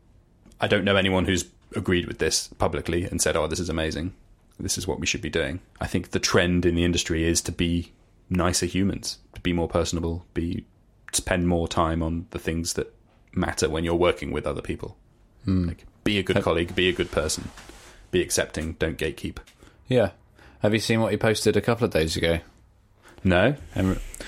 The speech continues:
Speaker 2: "I'm surprised by extreme views on ten X engineers. They are great individual contributors. They may not be good with teamwork. So what? They can be phenomenal in the early stage of the product cycle.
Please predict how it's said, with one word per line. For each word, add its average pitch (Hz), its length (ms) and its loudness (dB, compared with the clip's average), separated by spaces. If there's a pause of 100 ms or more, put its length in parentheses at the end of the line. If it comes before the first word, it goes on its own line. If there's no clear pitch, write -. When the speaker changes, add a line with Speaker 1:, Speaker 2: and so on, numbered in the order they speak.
(200)
Speaker 2:
"I'm 104 200 4
surprised 127 500 2
by 110 160 6
extreme 104 420 2
views 92 340 4
on 90 200 0
ten 98 220 0
X - 200 -4
engineers. 95 600 0
They 98 140 4
are 95 80 6
great 107 280 4
individual 98 440 4
contributors. 92 840 -2 (420)
They 101 120 6
may 104 180 4
not 107 160 4
be 104 100 0
good 101 180 2
with 98 160 0
teamwork. 95 580 0 (100)
So 110 280 4
what? - 420 2 (140)
They 98 120 4
can 101 140 2
be 95 100 4
phenomenal 104 600 2
in 90 120 0
the 92 120 4
early 95 180 6
stage 92 320 2
of 90 60 -2
the 92 60 -4
product - 340 -2
cycle. 80 440 -4